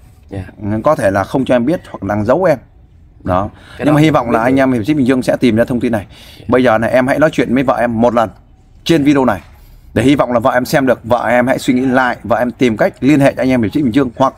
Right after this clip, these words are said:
Speaker 2: vợ em sẽ ôm con quay trở về làm lại từ đầu. Em lên tiếng đi.
Speaker 1: <clears throat> Rồi. À, hôm nay thì cũng thông qua cái trang mạng, cái, các trang mạng xã hội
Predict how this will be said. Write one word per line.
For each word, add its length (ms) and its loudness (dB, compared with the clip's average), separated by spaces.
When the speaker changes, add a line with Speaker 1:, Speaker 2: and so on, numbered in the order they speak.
Speaker 2:
vợ 220 0
em 140 -2
sẽ 100 -4
ôm 340 -2
con 200 0
quay 200 0
trở 140 -2
về 240 0
làm 200 -2
lại 160 -8
từ 80 -4
đầu. 140 -2
Em 120 -2
lên 140 0
tiếng 140 0
đi. 80 -6
Speaker 1:
<clears throat> 220 -4
Rồi. 160 -8
À, 500 0
hôm 160 -4
nay 280 -2
thì 60 -6
cũng 140 -6
thông 260 -8
qua 120 -4
cái 300 -4
trang 180 -10
mạng, 180 -6
cái, 200 -6
các 160 -6
trang 140 -4
mạng 120 -6
xã 120 -8
hội 360 -10